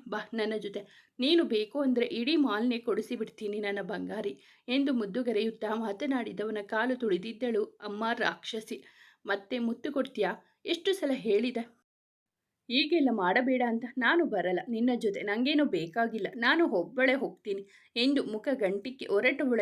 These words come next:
ದುಪಟ್ಟ ಹಿಡಿದು ಎಳೆದಿದ್ದ. "ಸಾರಿ ಪ್ಲೀಸ್, ಇನ್ನೊಮ್ಮೆ ಹೀಗೆ ಮಾಡಲ್ಲ, ಬಾ ನನ್ನ ಜೊತೆ" ಎಂದು ಕೇಳಿದ.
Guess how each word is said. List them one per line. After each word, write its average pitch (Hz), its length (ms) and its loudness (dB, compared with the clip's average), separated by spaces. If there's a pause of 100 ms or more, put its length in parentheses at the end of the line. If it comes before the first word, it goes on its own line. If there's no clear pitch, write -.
ದುಪಟ್ಟ 240 320 -4
ಹಿಡಿದು 214 360 -4
ಎಳೆದಿದ್ದ. 196 420 -2 (400)
"ಸಾರಿ 180 440 -2
ಪ್ಲೀಸ್, 208 480 -4 (280)
ಇನ್ನೊಮ್ಮೆ 359 300 4
ಹೀಗೆ 269 280 2
ಮಾಡಲ್ಲ, 202 400 0 (100)
ಬಾ 196 260 -2
ನನ್ನ 226 300 2
ಜೊತೆ" 190 560 -6
ಎಂದು 254 240 2
ಕೇಳಿದ. 185 380 -2